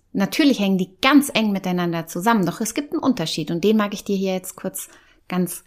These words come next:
klar machen und bewusst machen. Die Selbstliebe,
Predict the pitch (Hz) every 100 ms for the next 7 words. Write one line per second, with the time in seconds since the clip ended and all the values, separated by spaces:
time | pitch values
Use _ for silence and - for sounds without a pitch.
0 | _ - 208 240 180 165 160 160 156 170
1 | 170 220 247 - 156 156 151 151 160 160
2 | 262 359 - - 165 160 175 247